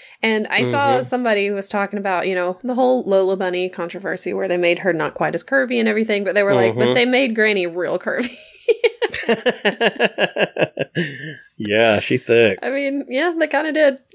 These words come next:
Speaker 1: but
Speaker 2: Yeah. So, there you go,
Speaker 1: I don't
Speaker 2: guys.
Speaker 1: know. I thought Lola Bunny looked fine.
Speaker 2: She did. She looked fine. And Zendaya did a fine job voicing her.
Speaker 1: Yeah, she did good. So,
Speaker 2: As
Speaker 1: I don't
Speaker 2: opposed
Speaker 1: know.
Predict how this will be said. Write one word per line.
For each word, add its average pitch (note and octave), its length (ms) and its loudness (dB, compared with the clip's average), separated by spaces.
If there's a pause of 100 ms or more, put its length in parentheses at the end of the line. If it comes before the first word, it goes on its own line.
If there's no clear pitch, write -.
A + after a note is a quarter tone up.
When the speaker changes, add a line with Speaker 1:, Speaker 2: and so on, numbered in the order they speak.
Speaker 1:
but F3+ 340 -4
Speaker 2:
Yeah. A2 540 2 (460)
So, F#2 640 -6 (200)
there G#2 160 4
you A2 120 4
go, G#2+ 120 4
Speaker 1:
I F#2+ 120 0
don't - 20 0 (180)
Speaker 2:
guys. A#3 160 -6
Speaker 1:
know. G#3 60 0
I D4+ 80 4
thought B3 280 2
Lola A3+ 240 2
Bunny G#3 260 -2
looked G3+ 200 -6
fine. F#3+ 400 -10 (400)
Speaker 2:
She - 240 -4
did. F#2+ 300 2
She - 120 -2
looked G2 200 4
fine. F2 420 -6 (100)
And G#2 200 2
Zendaya G2+ 600 2
did G2+ 140 -2
a G2 180 -8 (480)
fine G2 260 -2
job F#2 360 -4 (200)
voicing F2+ 400 -6
her. F2 240 -6 (140)
Speaker 1:
Yeah, A3 460 2 (200)
she - 140 -6
did C4+ 200 0
good. A#3 200 -2 (340)
So, G#3 320 -6 (640)
Speaker 2:
As - 240 -6
Speaker 1:
I B3 80 0
don't G#3+ 160 0
Speaker 2:
opposed G3+ 220 -2
Speaker 1:
know. F#2+ 60 -2